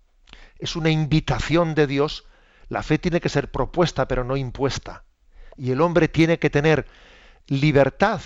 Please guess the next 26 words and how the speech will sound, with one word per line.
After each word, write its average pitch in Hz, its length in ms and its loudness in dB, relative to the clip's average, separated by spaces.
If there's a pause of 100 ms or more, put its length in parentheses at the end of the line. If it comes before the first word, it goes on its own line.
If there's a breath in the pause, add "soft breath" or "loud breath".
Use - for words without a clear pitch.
para 120 320 -2
poder 131 320 0
seguir, 175 540 -4 (260)
eh, 127 720 -10
en, 127 380 -12 (400 soft breath)
eh, - 300 -18
en 131 120 -6
su 127 160 -8
conciencia 160 640 0 (220 soft breath)
lo 131 180 -4
que 143 80 0
entiende 165 400 0
como 139 260 0
es, 135 140 -4
como 143 380 -10
responder 151 560 0
a 175 60 4
lo 151 120 0
que 139 80 0
entiende 165 320 0
que 165 80 4
es 143 80 0
la 143 160 4
verdad 135 360 0
de 143 120 0
Dios. 110 480 -16